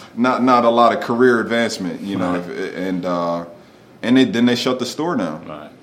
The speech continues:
Speaker 1: And I'm like, "All right." The store, the store got shut down. I got the guy's email. Emailed him. He shows me the stats. I said, "What can get me a job?" He said, "Web design is a ninety-eight percent job placement rate."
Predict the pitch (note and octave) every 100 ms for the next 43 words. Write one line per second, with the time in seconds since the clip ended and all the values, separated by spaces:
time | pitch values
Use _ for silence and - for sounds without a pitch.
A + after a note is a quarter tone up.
0 | - - - F2+ A2+ G#2+ F#2+ F2+ - C#3
1 | A2 A2+ G#2 - - - - C3+ D3 B2
2 | - F#2 - C3+ C3+ B2 A#2 A#2+ A#2 A2+
3 | A2+ A2 - F2+ A2 G#2+ G2+ G2 F#2 F#2
4 | F2+ F2+ F2+ - - - - C#3+ D3+ C#3+
5 | C#3+ C#3 C3+ C3+ - - - - - G#2+
6 | C#3 C#3 C3+ C3 A2+ - B2 B2 B2 -
7 | - - - - A2 G2+ C#3+ C#3 B2 B2+
8 | A#2 G#2 F2+ G2 F2+ E2 G2 - F2+ G2+
9 | G#2+ G#2 G#2+ G2+ F2+ D#2+ F2 G2 G#2 G2+
10 | F#2+ F#2 F2 F#2 E2+ F2 F2 E2 F2 D#2+
11 | D#2+ D#2+ D2+